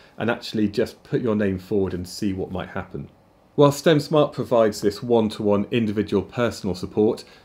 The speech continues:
A level physics online dot com provides resources that you can access at any time. There are hundreds of videos that explain every aspect of A-level physics, plus additional resources that you can download.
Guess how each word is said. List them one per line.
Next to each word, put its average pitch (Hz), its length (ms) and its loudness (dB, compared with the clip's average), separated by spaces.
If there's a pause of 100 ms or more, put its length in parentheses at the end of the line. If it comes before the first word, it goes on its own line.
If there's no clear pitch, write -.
(160)
A 131 80 6
level 117 220 4
physics 113 380 -2
online 123 380 2
dot 101 220 -2
com 92 320 -2
provides 101 480 -2
resources 101 540 0
that 90 80 -8
you 104 80 -4
can 104 140 -4
access - 400 -6
at - 200 -4
any 92 200 -4
time. 80 420 -6
There 123 140 6
are 123 40 8
hundreds 143 300 0
of 117 80 -2
videos 131 460 4
that 101 100 -2
explain 107 380 0
every 110 260 0
aspect - 460 -2
of 95 80 0
A-level 85 320 -2
physics, 113 440 -2 (300)
plus - 240 0
additional 143 420 2
resources 110 540 0
that 101 140 -6
you 120 180 0
can 104 240 -6
download. 87 540 -2